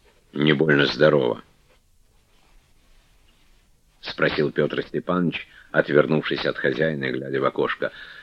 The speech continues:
"Таисею у Бояркиных видел я на днях у Макарьи, она сказывала".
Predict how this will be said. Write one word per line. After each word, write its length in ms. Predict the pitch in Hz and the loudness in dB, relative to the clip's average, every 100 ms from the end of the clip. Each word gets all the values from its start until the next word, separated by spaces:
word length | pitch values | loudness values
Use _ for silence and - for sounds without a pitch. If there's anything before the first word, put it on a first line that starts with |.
| - _ | -20 _
"Таисею 800 | - 120 120 - 139 160 135 78 | 10 12 12 8 4 6 6 2
у 40 | 67 | 2
Бояркиных 720 | 73 80 76 67 76 69 64 | 2 4 4 4 0 -4 0
видел 320 | 78 76 73 | 4 6 6
я 140 | 71 | 6
на 120 | 73 71 | 4 0
днях 300 | 73 69 76 | -2 -8 -8
у 40 | |
Макарьи, 440 | 78 76 71 65 | -10 -4 0 0
она 260 | 65 80 92 | 0 2 0
сказывала". 680 | - - 82 60 58 55 | 0 0 0 0 -6 -8